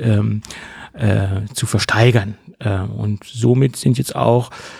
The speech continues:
mehr oder weniger, <laughs> äh, technische Dinge von Steve Jobs dort versteigert worden und somit auch ein paar Birkenstock-Schuhe. Äh,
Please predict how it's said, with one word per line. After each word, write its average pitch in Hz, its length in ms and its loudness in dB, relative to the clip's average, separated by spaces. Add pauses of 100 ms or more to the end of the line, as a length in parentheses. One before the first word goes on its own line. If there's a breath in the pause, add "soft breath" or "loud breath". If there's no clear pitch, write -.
(280 loud breath)
mehr 117 280 4
oder 143 220 4
weniger, 123 500 6 (300 loud breath)
<laughs> - 280 -20
äh, 120 300 4 (440 loud breath)
technische 123 540 2
Dinge 127 400 4
von 120 180 0
Steve - 260 0
Jobs - 240 0
dort 117 160 0
versteigert 107 460 0
worden 113 300 -2 (360 loud breath)
und 160 320 2 (800)
somit 143 520 2
auch 117 360 -2
ein 123 180 4
paar 127 220 2
Birkenstock-Schuhe. - 920 0 (680 loud breath)
Äh, 175 140 -8